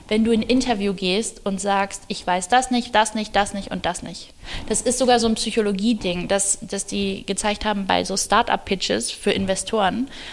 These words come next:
dass Start-ups reingegangen sind und die ersten zwei Slides gezeigt haben, was alles nicht funktioniert in ihrer Firma,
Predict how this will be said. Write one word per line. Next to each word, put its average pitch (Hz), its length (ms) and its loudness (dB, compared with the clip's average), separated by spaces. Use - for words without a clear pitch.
dass 196 220 2
Start-ups 214 500 0
reingegangen 202 580 4
sind 190 320 0
und 202 140 -2
die 220 100 -2
ersten 240 380 0
zwei 226 240 2
Slides 226 420 4
gezeigt 208 400 -2
haben, 202 180 0
was 202 180 0
alles 214 280 0
nicht 214 300 0
funktioniert 202 540 -2
in 175 100 -4
ihrer 160 160 -2
Firma, 175 400 0